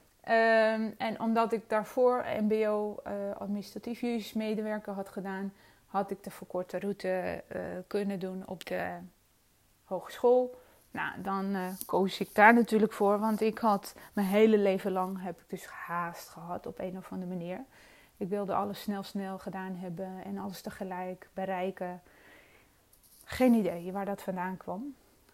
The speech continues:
Maar, eh, goed, tijdens mijn studie heb ik dus ook mijn, eh, oudste dochter gekregen.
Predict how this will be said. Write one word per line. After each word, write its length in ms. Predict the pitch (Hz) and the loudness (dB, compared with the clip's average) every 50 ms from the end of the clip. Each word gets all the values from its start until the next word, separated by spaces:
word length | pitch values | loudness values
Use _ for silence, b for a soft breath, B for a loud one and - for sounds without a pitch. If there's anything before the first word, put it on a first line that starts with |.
| b b b | b b b
Maar, 680 | - 214 214 208 202 202 208 208 208 208 202 202 196 196 | -6 -4 -2 0 2 2 2 2 2 0 0 0 0 0
eh, 60 | 190 196 190 - _ _ | -2 -4 -8 -12 _ _
goed, 360 | - - 285 277 - - - - _ _ _ _ _ _ _ _ _ _ _ _ _ _ _ _ _ _ _ _ _ | -4 0 0 0 0 -2 -8 -20 _ _ _ _ _ _ _ _ _ _ _ _ _ _ _ _ _ _ _ _ _
tijdens 340 | - 208 220 220 220 214 - | 2 2 4 2 2 0 -2
mijn 140 | 214 202 | -2 -4
studie 440 | - - - 285 294 233 233 214 208 | -4 -4 -2 -2 0 2 2 2 2
heb 140 | 208 202 202 | 2 0 -2
ik 80 | - - | -6 -10
dus 160 | 202 - - | -8 -6 -6
ook 120 | 190 196 | -6 -4
mijn, 240 | 208 202 190 190 190 | -4 -4 -4 -4 -4
eh, 200 | 185 190 - - | -6 -6 -6 -6
oudste 280 | 190 196 196 - - - | -6 -6 -8 -10 -16 -14
dochter 320 | _ - 226 - - - - | _ -10 -10 -10 -12 -18 -16
gekregen. 600 | - - 214 214 214 214 208 - - 226 247 | -10 -6 -4 -4 -4 -4 -6 -6 -10 -10 -12